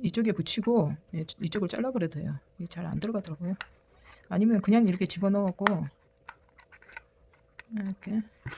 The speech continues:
깨끗하게 안 되더라고요. 이게. 그러니까 적기선을 여기다 주는 게 더 좋은 것 같아요. 여기는 여기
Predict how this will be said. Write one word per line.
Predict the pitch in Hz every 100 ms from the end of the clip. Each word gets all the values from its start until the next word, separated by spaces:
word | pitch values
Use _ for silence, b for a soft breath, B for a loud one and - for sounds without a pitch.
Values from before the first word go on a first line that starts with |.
| B B B B B B B B B _ 185 180
깨끗하게 | 220 233 196 -
안 |
되더라고요. | - - 139 139
이게. | 147 143 135 - - - _ - - - - _ _ _ _ _ _ - - - - - - _ - - - - - _ _ _ - _ _ _ _ _ - - - - - -
그러니까 | - 160 160
적기선을 | - 170 226 220 202 160
여기다 | 170 254 220
주는 | 165 160
게 | 160
더 | 165
좋은 | 165 185 196
것 | 165 147
같아요. | 151 139 - _ - - 240 -
여기는 | 170 156 139 - - - - - - - -
여기 | 165 170 170